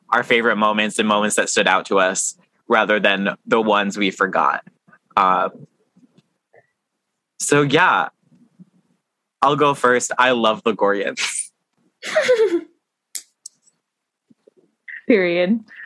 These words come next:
Speaker 2: I don't know, like, it's probably not that much of a difference, but just, like, reading this set of chapters with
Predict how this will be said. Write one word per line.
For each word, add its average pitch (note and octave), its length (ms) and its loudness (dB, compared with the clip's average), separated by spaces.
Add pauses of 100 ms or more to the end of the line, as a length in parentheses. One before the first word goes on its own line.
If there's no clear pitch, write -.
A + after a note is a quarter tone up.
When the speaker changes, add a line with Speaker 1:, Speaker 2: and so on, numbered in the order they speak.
(160)
Speaker 2:
I B3 440 0 (1400)
don't B3 240 0
know, E4+ 300 0
like, G#3+ 360 -2 (460)
it's - 160 0
probably E4 380 0
not F#3 320 0
that F#3 180 0
much F#3+ 200 -2
of F#3+ 80 0
a F#3+ 40 0
difference, F#3+ 760 -2 (240)
but A3 140 0
just, A3+ 240 0
like, C4 160 2
reading A3 640 0 (180)
this G3+ 500 -4 (140)
set F#3 280 -2
of F3+ 120 -4
chapters G#3 720 0 (140)
with F#3 400 -2